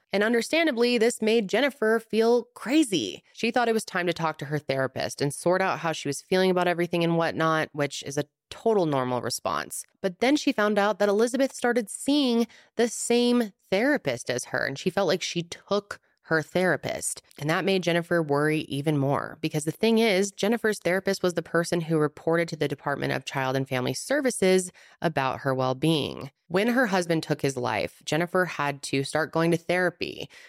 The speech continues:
because she got custody of the kids, and the state needed to make sure that she was mentally okay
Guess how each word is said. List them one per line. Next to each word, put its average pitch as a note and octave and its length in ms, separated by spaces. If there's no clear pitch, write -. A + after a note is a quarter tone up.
because D3 640
she - 200
got G#3+ 180
custody D#3 380
of C#3 100
the C#3 80
kids, F3+ 640
and D3+ 220
the D3 40
state - 460
needed F#3+ 220
to E3+ 60
make D#3+ 180
sure D3+ 200
that D#3+ 140
she - 220
was D3 320
mentally F3 680
okay D3 600